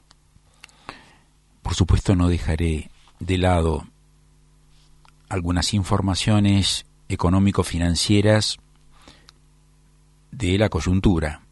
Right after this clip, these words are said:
de nuestra actualidad. Pero ustedes saben que yo tengo cierta propensión o inclinación a darle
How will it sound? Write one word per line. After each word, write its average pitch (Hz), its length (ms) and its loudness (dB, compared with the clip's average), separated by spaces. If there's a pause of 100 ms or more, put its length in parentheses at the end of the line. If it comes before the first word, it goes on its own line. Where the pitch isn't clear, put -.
(160)
de 87 180 -2
nuestra 98 560 2
actualidad. 87 680 2 (580)
Pero 95 160 -2
ustedes 113 380 2
saben 110 340 4
que 104 400 0 (1200)
yo 90 160 0
tengo 90 420 4
cierta 92 800 0 (140)
propensión 113 920 6
o 95 220 4
inclinación 117 960 0 (1040)
a 95 160 -6
darle 98 640 0